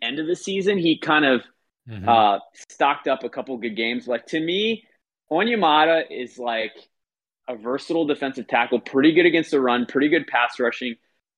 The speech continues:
Speaker 1: But, like, on pass rushing downs, you need to put him next to a quick twitch guy. Like, w-,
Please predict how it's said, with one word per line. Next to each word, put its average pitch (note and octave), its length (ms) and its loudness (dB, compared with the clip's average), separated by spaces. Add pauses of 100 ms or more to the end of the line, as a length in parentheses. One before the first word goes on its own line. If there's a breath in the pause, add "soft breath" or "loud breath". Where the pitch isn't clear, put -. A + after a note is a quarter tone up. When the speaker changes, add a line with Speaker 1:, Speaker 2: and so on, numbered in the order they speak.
Speaker 1:
But, C3+ 140 6
like, C#3 340 4
on C3 180 -6
pass B2+ 340 -10
rushing G#3+ 320 -12
downs, A#3+ 520 -14 (400)
you D#3 220 -4
need A3+ 200 -2
to G#3 40 0
put F#3+ 300 -2
him F3 200 -2
next D3+ 280 -4
to D3 160 0
a B2 40 -2
quick - 260 -2 (180)
twitch C#3 340 -2
guy. A#2+ 300 2
Like, A2+ 260 2
w-, - 160 -18